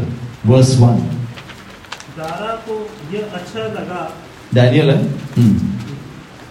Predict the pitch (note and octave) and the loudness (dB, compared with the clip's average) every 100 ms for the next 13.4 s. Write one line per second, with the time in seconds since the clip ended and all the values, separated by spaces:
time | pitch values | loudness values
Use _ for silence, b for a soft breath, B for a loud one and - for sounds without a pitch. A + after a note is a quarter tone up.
0 | - - D3 E3 A3 A3+ G#3+ A3+ A3+ A3+ | -20 -16 -10 -6 -6 -4 -2 -2 -4 -8
1 | A3+ A3 G#3 G#3 G3 G#3 F#3+ F#3 F3+ F3 | -10 -6 -6 -6 -8 -10 -10 -10 -10 -8
2 | F3+ - G3 G3+ F#3+ F#3 - - E3+ F3+ | -8 -8 -8 -8 -8 -10 -14 -16 -10 -8
3 | G3+ G3+ G3 F#3 F#3 F#3 G3 G3 A3+ A3+ | -6 -6 -8 -12 -10 -8 -8 -8 -10 -12
4 | - - - - E3 F#3 - G#3+ F#3+ F#3 | -14 -18 -20 -20 -14 -12 -8 -8 -8 -10
5 | F#3 F#3+ G3+ G3+ G3+ - F3 E3+ E3+ F#3 | -10 -12 -12 -14 -14 -16 -14 -10 -6 -6
6 | D#3+ - - - - A2 - F#3 F#3+ G3+ | -6 -12 -16 -8 0 0 0 -4 -6 -4
7 | G#3+ G#3+ G3+ G3 G3 G3+ G#3 G#3 D#3+ F3+ | -2 0 0 -4 -4 -8 -8 -8 -10 -8
8 | F3 F3 F3 - - D3 E3 F3 F3 F#3+ | -6 -6 -8 -10 -14 -14 -12 -8 -6 -6
9 | F3 E3+ F#3 D3 - - A2+ G2 - - | -6 -10 -10 -12 -12 -2 0 0 -4 -10
10 | - - - E3+ F3+ G3 F#3+ G3 A#3 A3 | -14 -16 -16 -10 -8 -6 -8 -8 -4 -2
11 | G3+ G3 A3 A3+ - - - F3+ G#3 G3+ | -2 -2 -6 -8 -14 -16 -14 -12 -8 -6
12 | G3+ - - A3+ B3 B3 A#3+ - - D#3+ | -6 -8 -14 -10 -6 -8 -10 -14 -14 -12
13 | D3+ G#3 G#3+ | -4 -4 -4